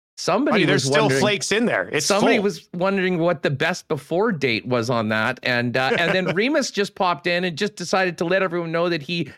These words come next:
Speaker 1: recently ate a package of ramen noodles that had expired in twenty seventeen. And they, <laughs> and they weren't too bad. So a lot of fun things happening in,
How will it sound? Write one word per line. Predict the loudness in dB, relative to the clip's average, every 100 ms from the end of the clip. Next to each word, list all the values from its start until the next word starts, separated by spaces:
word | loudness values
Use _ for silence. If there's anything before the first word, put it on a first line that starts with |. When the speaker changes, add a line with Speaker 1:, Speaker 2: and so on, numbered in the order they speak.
| _ -2
Speaker 1:
recently | 0 0 0 0 0
ate | 2 0
a | 0
package | 0 -2 0 -2
of | -2
ramen | -2 -2 -2 -2 -2
noodles | 0 0 0 2
that | 2
had | 2
expired | 0 -2 -2 0 0 0
in | -2
twenty | -2 -2 -2
seventeen. | -2 -2 0 0 0 0 -2 -8 -20 -20 _ -2
And | 2 2
they, | 2 0 -2 0 -2
<laughs> | -2 -4 -2
and | 0
they | 0
weren't | 0 -2 -2
too | -4 -2
bad. | 0 0 0
So | -2
a | 0
lot | 2 0
of | 0
fun | 0 2 0
things | 0 0
happening | 0 -2 -2 -4
in, | -6